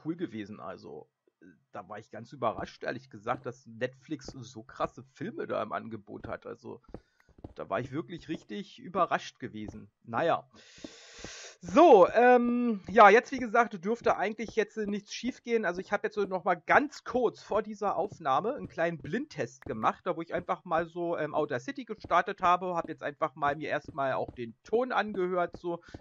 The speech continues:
ne, mein YouTube-Video mal von mir laufen lassen, um mal zu schauen, ob überhaupt dann Signal ankommt. Und siehe da, es kommt ein Signal an.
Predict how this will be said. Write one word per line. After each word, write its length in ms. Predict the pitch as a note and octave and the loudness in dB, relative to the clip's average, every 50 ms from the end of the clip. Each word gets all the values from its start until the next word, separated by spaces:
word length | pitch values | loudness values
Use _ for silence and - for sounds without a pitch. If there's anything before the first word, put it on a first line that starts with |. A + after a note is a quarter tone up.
| - | -10
ne, 80 | - C#4 | -6 -4
mein 180 | B3+ E3 D3+ | -2 -2 0
YouTube-Video 580 | C#3+ A#3 B3 - B3 G3+ - A3 - - G#3 F#3 | -2 -4 -6 -6 -8 -10 -10 -10 -6 -4 -4 -2
mal 120 | D#3+ F3 F3 | -2 -2 -2
von 240 | F3 - G3 F3 F3 | -2 -2 -6 -6 -4
mir 140 | D#3+ D3+ | -4 -4
laufen 340 | D3+ C#3 D3+ G3 G3 - G3 | 0 0 0 -2 -2 -6 -8
lassen, 380 | F3+ E3+ E3+ E3+ - - F3+ E3+ | -4 -4 -4 -4 -6 -10 -14 -14
um 100 | - D#3+ | -10 -10
mal 120 | C#3+ C#3 | -10 -10
zu 120 | - C#3+ C3 | -10 -12 -12
schauen, 320 | C3 D3 C3 E3+ F#3+ D#3 | -6 -2 -2 -2 -2 -2
ob 100 | D#3 D3+ | -6 -8
überhaupt 380 | D3+ C#3+ C#3+ C#3 D3 - - - | -8 -6 -4 -4 -6 -6 -6 -6
dann 160 | D3 C#3+ B2+ | -6 -6 -6
Signal 400 | C3 C#3 C3+ C3+ B2 C3 C3 - | -6 -8 -6 -2 0 0 0 0
ankommt. 540 | - D#3 G3+ - - B2 C#3 F#3+ G3+ - _ _ _ _ _ - - _ | -2 -4 -6 -6 -8 -6 -6 -6 -8 -14 _ _ _ _ _ -20 -20 _
Und 200 | - E3 E3+ - | -10 -10 -10 -10
siehe 180 | - F3 F3+ E3+ | -6 -4 -4 0
da, 200 | - D3+ D#3 F3+ | 2 4 4 4
es 100 | F3 F3 | 4 0
kommt 300 | - - F3 E3+ - - | -4 -6 -6 -6 -6 -10
ein 80 | E3 | -14
Signal 420 | C3 D#3 D#3+ D#3+ C#3+ C#3+ C#3+ C#3+ C3+ | -12 -10 -10 -8 -6 -4 -2 -2 -2
an. 240 | - A#2+ A#2+ A#2 | -2 -4 -6 -6